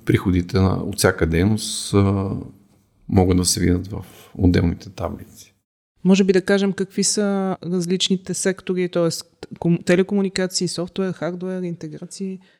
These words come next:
Speaker 1: М, разделили сме ги от, а, на, на първо място на продажба на, на продукти на крайни клиенти, т.е. да се различи,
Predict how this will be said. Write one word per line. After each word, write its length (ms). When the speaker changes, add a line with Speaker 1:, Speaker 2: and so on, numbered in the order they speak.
Speaker 1:
М, 220
разделили 380
сме 280
ги 120
от, 300
а, 180
на, 260
на 300
първо 200
място 380
на 480
продажба 520
на, 540
на 200
продукти 500
на 180
крайни 300
клиенти, 520
т.е. 140
да 140
се 180
различи, 880